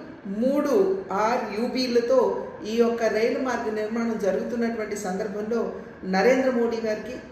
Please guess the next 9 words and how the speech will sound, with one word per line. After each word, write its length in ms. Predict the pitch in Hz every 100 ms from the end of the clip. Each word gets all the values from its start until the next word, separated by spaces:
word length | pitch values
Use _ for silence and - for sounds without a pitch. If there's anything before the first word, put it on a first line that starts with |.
| 175
అదేవిధంగా 960 | 185 254 247 233 226 240 214 190 - -
రైల్వే 420 | - 202 240 277 277
మంత్రిత్వ 480 | 233 233 233 233
శాఖ 440 | 220 220 202 202 208
మంత్రి 240 | 202 220
అయినటువంటి 500 | 208 208 202 190 190
అశ్విని 380 | 190 190 226 214
వైష్ణవ్ 480 | 190 180 - 190 180
గారికి 440 | 175 - 226 185